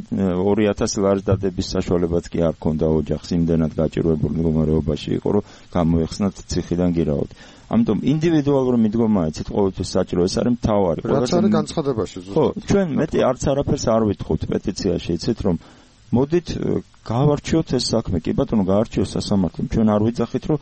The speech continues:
Speaker 1: ბეჟანი დამნაშავეა, ან უდანაშაო. ჩვენ ვართ, ვართ დარწმუნებულები ბეჟანის უდანაშაულობაში, იმიტომ ეგეთი, ა, ასე ვთქვათ, პასუხისგებლობის მქონე ადამიანი, მე მაგალითად ცხოვრებაში, ე, ძალიან ცოტა მინახავს, როგორც ბეჟანი.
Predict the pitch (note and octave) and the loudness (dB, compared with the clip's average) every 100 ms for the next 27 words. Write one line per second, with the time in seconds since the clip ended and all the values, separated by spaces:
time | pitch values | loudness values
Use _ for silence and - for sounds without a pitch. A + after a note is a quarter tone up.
0 | - - - G#2+ A2+ G2+ F#2+ G#2 A2+ A#2 | -6 -6 -2 2 2 2 2 2 2 0
1 | A2 A#2+ G#2+ G2 G#2 G2 - F#2+ - C3+ | 2 2 2 2 2 0 0 0 0 0
2 | A2 A2 B2+ A#2+ F2 - G2 - G2 F#2+ | 0 0 2 0 -2 0 -2 0 0 2
3 | F#2 F2+ F#2+ A#2 G2 F#2+ G2+ G2 - F#2+ | 2 0 0 0 0 2 2 2 0 -2
4 | F#2 F2 F#2 F#2+ F2+ F2 G2 - - - | 0 0 0 2 2 0 -4 -6 -8 -10
5 | - - - - - C3+ - G2+ F2+ - | -14 -18 -12 -4 -2 -2 0 2 0 -2
6 | - - - F2 E2+ E2+ - - G#2+ G#2+ | -20 -14 -4 0 2 0 -2 -4 -4 -2
7 | - - A#2 D3+ C3 A2 A2 G#2+ G#2 F#2 | -2 -2 -2 -2 0 2 2 2 2 0
8 | - G#2 G2 F#2 F#2 A2 A#2+ B2 F2+ F2 | -2 0 0 0 0 2 2 2 2 2
9 | G#2+ A#2 A#2 A2+ E2+ - G2 G2+ - - | 2 2 0 -2 -6 -2 0 0 0 0
10 | G#2 G2+ - - - A#2 G#2+ G2 - F2+ | 0 0 -4 -2 2 2 2 -2 0 0
11 | E2+ D#2+ D2 G2+ - E2 G2 G#2 F#2 D#2 | 0 -2 -2 -2 0 0 0 0 0 0
12 | D#2 C#2+ | 0 -2